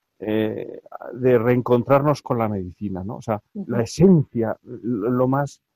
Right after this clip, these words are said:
Speaker 1: eh, lo más nuclear de la medicina, ¿no? Que es, eh, el, el, el trato con, con el enfermo y su enfermedad, ¿no? Además, de forma muy individual, porque,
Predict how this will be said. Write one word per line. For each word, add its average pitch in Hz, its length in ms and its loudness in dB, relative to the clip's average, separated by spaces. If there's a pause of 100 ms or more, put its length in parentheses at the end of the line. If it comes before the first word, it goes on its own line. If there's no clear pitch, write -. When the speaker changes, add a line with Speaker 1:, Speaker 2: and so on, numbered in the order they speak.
Speaker 1:
eh, 120 380 4
lo 123 140 2
más 135 180 2
nuclear 127 640 6
de 117 80 2
la 117 100 2
medicina, 107 560 -2
¿no? 110 160 -6 (180)
Que 131 240 8
es, - 240 0 (100)
eh, 117 600 4 (100)
el, 117 360 4
el, 117 200 2
el 110 200 0
trato 135 880 0
con, 127 320 -2
con 123 200 -2
el 117 120 0
enfermo 143 520 -2
y 123 100 -2
su 120 160 -2
enfermedad, 110 540 0
¿no? 127 120 0
Además, 139 340 2 (140)
de 127 140 2
forma 170 280 6
muy 165 360 4
individual, 123 580 0
porque, 113 380 -8